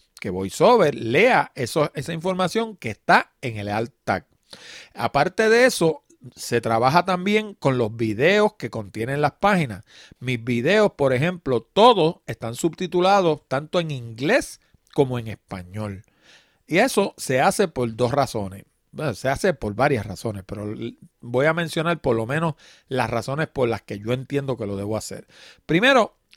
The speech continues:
si fuera a hacer negocio con cualquier agencia federal, y de eso vamos a hablar más tarde en el programa, o fuera a ven-, ya fuera a venderle a las agencias federales o a darle algún tipo de información,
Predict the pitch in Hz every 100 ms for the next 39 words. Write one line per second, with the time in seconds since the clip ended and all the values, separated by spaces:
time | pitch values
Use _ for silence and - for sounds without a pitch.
0 | _ - - 127 113 151 185 247 - 151
1 | - 165 208 214 143 123 143 - 92 87
2 | _ _ _ - 120 120 120 113 - 131
3 | 175 143 165 170 180 156 143 127 117 127
4 | 104 104 - 139 139 147 139 131 139 131
5 | 120 - 131 131 131 123 - 101 117 113
6 | 98 _ - - - - _ 127 113 151
7 | 175 214 208 _ _ _ - 131 131 127
8 | 117 123 _ 127 127 131 190 196 165 127
9 | 123 185 208 185 180 151 147 165 165 170
10 | 175 165 151 120 101 101 95 123 165 151
11 | 156 165 165 170 165 170 165 165 - 196